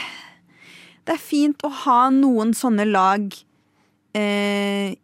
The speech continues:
i en serie som slipper inn mål uansett.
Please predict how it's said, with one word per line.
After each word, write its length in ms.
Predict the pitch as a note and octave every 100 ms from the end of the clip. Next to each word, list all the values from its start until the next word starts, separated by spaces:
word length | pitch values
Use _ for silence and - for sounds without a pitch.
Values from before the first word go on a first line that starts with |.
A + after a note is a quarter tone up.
| -
i 480 | G#3 G#3 G#3 G#3+ - _ _ _ _ _ _ _ _ _
en 340 | G#3+ G#3 G#3 G3+
serie 400 | - F#3 E3+ G3+
som 380 | G#3+ - G#3 G3+ - _ _ _ -
slipper 360 | - A#3+ -
inn 160 | F3+ G3
mål 280 | G3+ F#3+ G3+
uansett. 540 | G#3 A3+ C4+ F4 -